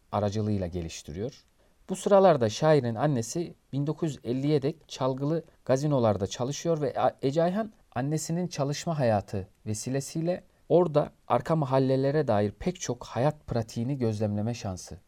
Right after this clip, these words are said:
Artık şans mıdır yoksa kara talih midir tabii tartışılır ama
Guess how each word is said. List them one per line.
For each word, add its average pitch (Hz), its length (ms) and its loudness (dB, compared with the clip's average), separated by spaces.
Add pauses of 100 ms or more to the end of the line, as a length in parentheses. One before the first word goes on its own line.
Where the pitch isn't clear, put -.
(160)
Artık 110 340 -4
şans - 380 -6
mıdır 90 220 -6
yoksa 98 420 -4 (160)
kara 110 220 -4
talih 92 340 -6
midir 90 280 -10
tabii 92 260 -8 (180)
tartışılır 104 500 -8
ama 180 300 -4